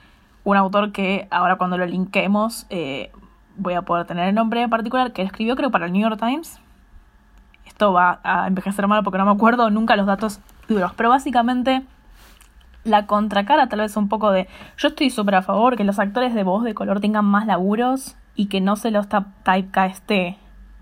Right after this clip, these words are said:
Pero ese es el tema, tipo, que esta actriz, que es, eh, que es bilingüe y que es, eh,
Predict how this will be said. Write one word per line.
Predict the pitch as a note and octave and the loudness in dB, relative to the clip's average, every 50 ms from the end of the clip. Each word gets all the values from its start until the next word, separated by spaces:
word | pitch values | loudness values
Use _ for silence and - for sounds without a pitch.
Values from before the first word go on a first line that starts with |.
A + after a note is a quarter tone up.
| - _ | -6 _
Pero | - A3+ A#3+ | 2 2 4
ese | C4 | 2
es | C4 B3 | 2 0
el | G#3+ G3 F#3+ | 0 -2 0
tema, | G3 A3 G#3+ G3 E3 - | 0 0 0 0 -2 -2
tipo, | - F3 F3+ G3 F3+ E3+ E3+ - - _ _ - - - - - - - _ - - _ _ _ _ _ - - _ _ _ _ - _ _ _ _ - - _ - _ | -4 -6 -2 -2 0 0 -2 -4 -8 _ _ -20 -20 -20 -20 -20 -20 -20 _ -20 -20 _ _ _ _ _ -20 -20 _ _ _ _ -20 _ _ _ _ -20 -20 _ -14 _
que | - - | -2 -2
esta | B3+ B3+ - - C4+ | -2 -2 0 0 0
actriz, | B3 C4 C4 - A3 F#3+ F#3+ - - - - _ _ _ _ _ - | 0 0 -4 -4 -2 -2 -4 -6 -10 -18 -20 _ _ _ _ _ -4
que | G3+ F#3 F3 F3+ F#3 G#3 | -4 -2 -2 -2 -2 -4
es, | A3 G#3 - - | -4 -8 -6 -4
eh, | G3 F#3+ F3+ F3+ E3+ E3+ F3 - C4 - _ _ | -2 -2 -2 -4 -6 -8 -8 -10 -12 -20 _ _
que | - G4 | -8 -4
es | E4 | -2
bilingüe | C#4+ B3 C4+ F#4 A4 G#4 E4 G#3+ | -2 -2 -2 -4 -4 -2 -2 -2
y | F3 F3 F#3 | -2 -4 -6
que | - A3 A#3 A#3 | -4 -2 0 0
es, | A3+ A3 - - | -2 -2 -6 -6
eh, | F3 E3+ E3+ D#3+ D#3 - G3 | -6 -6 -6 -8 -10 -10 -12